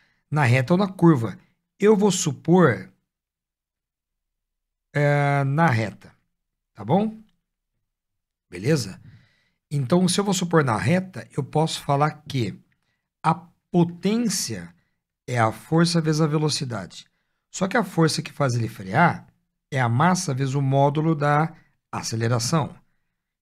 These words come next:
Então, eu vou pegar a potência, né? Falar que é massa vezes o módulo da aceleração vezes a velocidade V. Tá legal? Então, vamos lá. A potência que ele usou pra frear são os oito megawatts.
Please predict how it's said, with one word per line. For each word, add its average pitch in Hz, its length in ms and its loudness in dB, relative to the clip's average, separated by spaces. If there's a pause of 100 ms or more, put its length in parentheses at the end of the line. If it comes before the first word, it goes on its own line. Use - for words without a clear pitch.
Então, 123 140 0
eu 147 40 0
vou 170 100 2
pegar 120 260 0
a 95 60 -10
potência, 120 1200 -4 (480)
né? 196 260 -2 (640)
Falar 139 220 0
que 120 140 -8
é 104 40 -6
massa 127 720 0
vezes 120 200 -4
o 123 60 -2
módulo 104 440 -4
da 101 100 -16
aceleração 104 920 -6 (500)
vezes 143 240 -2
a 165 60 2
velocidade 160 600 0
V. 147 220 0 (680)
Tá - 100 -20
legal? 170 440 -2 (560)
Então, 170 320 2
vamos 190 220 2
lá. 107 240 0 (420)
A 190 80 2
potência 190 520 -2
que 196 80 -4
ele 175 100 2
usou 143 220 2
pra 123 160 -4
frear 117 560 -2 (320)
são 165 220 2
os 127 160 2
oito 180 260 4
megawatts. 165 800 0